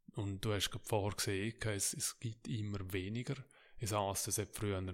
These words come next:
mehr gegeben und es hat wahrscheinlich kein Mensch auf euch gewartet. Ja? Was hat denn euch unterschieden zu, zu, zum Rest, der ja schon etabliert war? Also ist, ist es wirklich der persönliche Kontakt gewesen?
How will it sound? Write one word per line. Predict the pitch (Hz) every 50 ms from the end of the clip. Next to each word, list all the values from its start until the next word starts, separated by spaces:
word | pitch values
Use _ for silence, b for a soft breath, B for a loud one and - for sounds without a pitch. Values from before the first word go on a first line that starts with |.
| 113 151 - -
mehr | - 110 98 98 95 98 113 123
gegeben | - 123 117 117 127 139 147 127 110 - -
und | - 113 104
es | 101 107
hat | 101 98 - -
wahrscheinlich | 104 104 107 104 101 101 101
kein | - 110 107
Mensch | 107 104 101 98 98 98 - -
auf | 110 120
euch | 123 120 123 127 -
gewartet. | - 117 107 98 90 87 - - - 104 90 - -
Ja? | 92 90 92 104 117 B B B B B B B B B B B B B B B B -
Was | 110 107 95
hat | 120 110 101 - -
denn | 107 104
euch | 104 101 98 98 98 95
unterschieden | 95 92 90 - - 92 - 98 90 92 98 113 123 131 123 - - -
zu, | - 120 113 101 - - _ -
zu, | - 123 113 110 107 110 110 110 110 107 - - - -
zum | - 117 104 101
Rest, | 104 95 98 104 110 107 - - -
der | 110
ja | 107 104 101
schon | - 107
etabliert | 98 95 98 - - 101 90 101 92 92 95 104 113 - - - 131
war? | 120 127 147 143 - - - - - - - - - - _ _ _ _ _ - - 117 107
Also | 98 95 107
ist, | 98 98 98 -
ist | 117 104 92 92
es | 92 98
wirklich | 98 101 95 - - 101 87 - - - - _ _ -
der | - -
persönliche | - - 98 90 98 95 90 92 95 92 92 - -
Kontakt | - 92 - - 104 95 104 - - - - -
gewesen? | - - 160 175 156